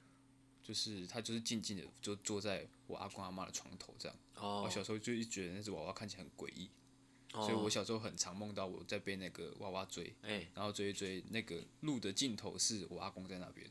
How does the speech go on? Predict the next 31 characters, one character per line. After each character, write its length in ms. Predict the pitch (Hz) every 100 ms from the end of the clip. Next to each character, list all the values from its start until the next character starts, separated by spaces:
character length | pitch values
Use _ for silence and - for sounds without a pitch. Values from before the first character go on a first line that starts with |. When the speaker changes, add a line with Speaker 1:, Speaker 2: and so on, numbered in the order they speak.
| -
Speaker 2:
哎。 200 | 110 87
Speaker 1:
然 80 | 98
后 60 | 92
我 60 |
就 80 | 98
跑 160 | 104 -
过 120 | 104
去 100 | 131
说 120 | -
：“阿 80 | 196
公 200 | 214 233
救 180 | 214 208
我！” 280 | 180 139 -
这 120 | -
样， 100 | 90 -
然 80 | 104
后 60 |
我 40 | 98
就 60 |
会 80 | 101
醒 120 | -
过 140 | - -
来。 80 | - - - -
Speaker 2:
哦。 400 | 101 95 92 80 -
Speaker 1:
哎。 220 | 95 90 - - - -
Speaker 2:
噩 180 | 147 117
梦 220 | 120 101
的 80 | 92
部 160 | 95
分。 160 | 90 85 - - -
Speaker 1:
呃， 120 | 113